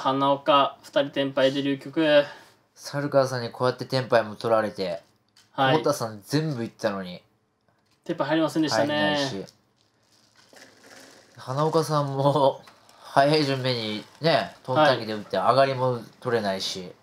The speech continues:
Speaker 2: や、展開的にはほんと苦しい。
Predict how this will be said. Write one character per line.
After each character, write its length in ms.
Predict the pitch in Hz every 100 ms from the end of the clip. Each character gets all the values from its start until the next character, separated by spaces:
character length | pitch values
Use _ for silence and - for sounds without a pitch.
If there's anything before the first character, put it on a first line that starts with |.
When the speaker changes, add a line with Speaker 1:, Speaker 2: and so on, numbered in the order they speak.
| _ _ _ _ _ _ _ _ _ _ _ _ _ _ _ _ _ _ 117
Speaker 2:
や、 60 | 120
展 240 | - 156
開 160 | 165 151
的 140 | 151
に 120 | 131
は 60 | 101
ほ 120 | 107
ん 40 | 110
と 100 | 104
苦 140 | 104
し 120 | 95
い。 80 | -